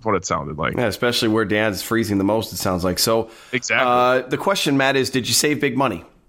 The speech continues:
Speaker 2: when you went to Menards?
Speaker 1: You know what? Fifteen percent on the, uh, the,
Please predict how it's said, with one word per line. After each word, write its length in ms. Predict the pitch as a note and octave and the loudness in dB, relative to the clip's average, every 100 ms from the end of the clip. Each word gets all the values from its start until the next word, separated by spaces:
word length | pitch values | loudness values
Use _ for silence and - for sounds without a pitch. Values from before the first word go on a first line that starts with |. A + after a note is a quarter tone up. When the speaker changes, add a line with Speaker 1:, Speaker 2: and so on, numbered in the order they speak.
| _ _ _ _ - | _ _ _ _ -4
Speaker 2:
when 140 | G#2+ | 0
you 60 | G2+ | 0
went 120 | G2 | 0
to 40 | - | -2
Menards? 340 | F#2 D#2+ - - - - - _ - - | -2 -2 -8 -16 -20 -20 -20 _ -16 -4
Speaker 1:
You 60 | A2 | 0
know 80 | A2+ | 2
what? 260 | C#3+ - _ | 0 -2 _
Fifteen 420 | - D3 - D3 C#3 | -4 -4 -2 -4 -2
percent 440 | C#3 - C3 E3 - _ - A#2 A2+ G#2+ _ - | -2 0 0 0 -8 _ -4 0 0 -2 _ -8
on 100 | A#2+ | -2
the, 200 | B2 A#2 A2+ | 2 4 4
uh, 120 | |
the, 100 | G#2+ | 2